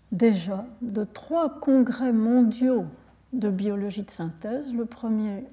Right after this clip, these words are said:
à Boston en deux mille quatre, le second à Berkeley en deux mille six.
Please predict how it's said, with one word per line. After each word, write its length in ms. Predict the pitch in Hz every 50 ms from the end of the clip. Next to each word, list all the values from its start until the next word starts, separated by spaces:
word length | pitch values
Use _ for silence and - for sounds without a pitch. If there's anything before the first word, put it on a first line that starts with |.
| - _ -
à 80 | - 175
Boston 680 | 175 196 208 226 226 - - - 233 208 175 170 170 165 - - - - _ _ _ _ _
en 100 | - 185
deux 140 | 185 180 196
mille 260 | 190 185 185 180 - -
quatre, 460 | - 269 320 359 - - - - - -
le 140 | 214 214 226
second 560 | 226 - - 262 240 220 240 247 226 226 - -
à 120 | - 190 190
Berkeley 640 | 185 214 254 285 269 277 - - - 320 339 359 - - - - - _ _ _ -
en 140 | - 214 208
deux 140 | 196 214 214
mille 220 | 214 208 202 190
six. 520 | - - - 392 427 - - - - -